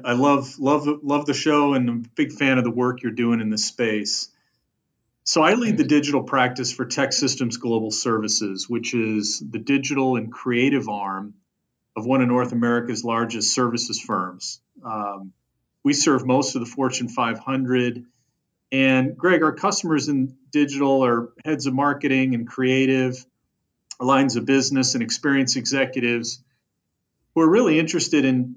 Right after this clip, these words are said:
Speaker 1: getting a better return on their digital investments.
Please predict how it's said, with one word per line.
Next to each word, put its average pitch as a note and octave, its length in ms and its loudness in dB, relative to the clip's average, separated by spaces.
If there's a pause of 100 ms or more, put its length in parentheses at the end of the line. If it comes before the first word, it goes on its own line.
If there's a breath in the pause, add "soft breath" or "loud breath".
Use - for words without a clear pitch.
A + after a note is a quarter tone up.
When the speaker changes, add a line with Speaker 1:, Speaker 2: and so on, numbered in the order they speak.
(120)
Speaker 1:
getting D3 200 2
a C3 40 4
better C#3 240 2
return C3 500 0
on B2 140 2
their A#2 120 2
digital A#2+ 460 0
investments. G#2+ 880 -4